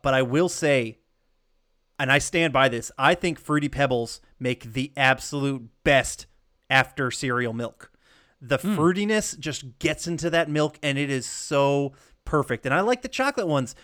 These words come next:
Speaker 1: but there's something so special and unique about the Fruity Pebble milk.
Speaker 2: Yeah.
Speaker 1: Um, I think it's just fucking awesome. So
Speaker 2: Fruity Pebbles have actually become a really popular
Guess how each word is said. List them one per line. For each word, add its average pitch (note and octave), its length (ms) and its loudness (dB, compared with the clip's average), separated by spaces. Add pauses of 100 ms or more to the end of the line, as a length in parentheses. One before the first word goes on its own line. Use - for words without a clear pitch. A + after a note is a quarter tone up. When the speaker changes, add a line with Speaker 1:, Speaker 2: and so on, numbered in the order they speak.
(100)
Speaker 1:
but C#3 140 -6
there's D#3 180 0
something D3+ 260 -2
so D#3+ 240 0
special C#3+ 460 0
and B2+ 100 -2
unique B2+ 260 -2
about A#2+ 240 -4
the B2+ 60 -12
Fruity B2 300 -6
Pebble C3 280 -2
milk. C#3 320 -2 (100)
Speaker 2:
Yeah. A2+ 260 -6
Speaker 1:
Um, B2+ 300 -2
I C3+ 120 4
think B2+ 220 -4
it's A#2+ 140 -10
just - 180 -14
fucking A2+ 260 -14
awesome. A2+ 320 -18
So A#2 320 -14 (460)
Speaker 2:
Fruity C4 260 -4
Pebbles C4 300 0
have D#3 100 -2
actually E3+ 300 -2
become C#3+ 440 -4
a C3+ 80 -6
really C#3+ 380 -4
popular C3+ 680 -6